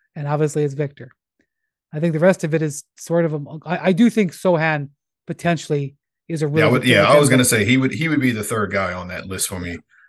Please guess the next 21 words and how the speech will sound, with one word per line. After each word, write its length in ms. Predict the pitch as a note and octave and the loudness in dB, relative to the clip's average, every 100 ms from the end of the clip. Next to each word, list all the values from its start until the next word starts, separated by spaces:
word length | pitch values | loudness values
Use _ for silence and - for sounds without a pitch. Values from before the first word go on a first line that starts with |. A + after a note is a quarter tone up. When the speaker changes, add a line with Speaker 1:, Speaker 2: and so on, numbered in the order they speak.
| _ _ _ _ - | _ _ _ _ 0
Speaker 1:
But 140 | G#3 | 2
again, 160 | F#3+ F3+ | 4 4
Speaker 2:
For 60 | |
Speaker 1:
I'm 80 | F3 | 4
a 20 | |
little 140 | F#3+ G3 | 2 2
Speaker 2:
sure. 140 | F3+ | 0
Speaker 1:
bit 20 | E3+ | 0
worried 260 | F3 E3+ | 0 0
about 280 | D#3+ D#3 D3 | -2 -4 -6
the 80 | C#3+ | -8
spacing. 520 | - C#3+ B2+ - B2+ _ _ - | -12 -10 -10 -12 -20 _ _ -12
Uh, 60 | D3+ | -4
Speaker 2:
Right. 120 | D3+ | -2
Speaker 1:
just 540 | D3+ - - D#3+ - - | -4 -10 -20 -20 -18 -12
so 120 | C#3+ | -10
in 80 | D3+ | -8
the 140 | C#3+ | -12
same 260 | C3+ C#3 C3 | -12 -14 -14
issue. 260 | C#3 - D3 | -16 -18 -18
But 140 | - | -16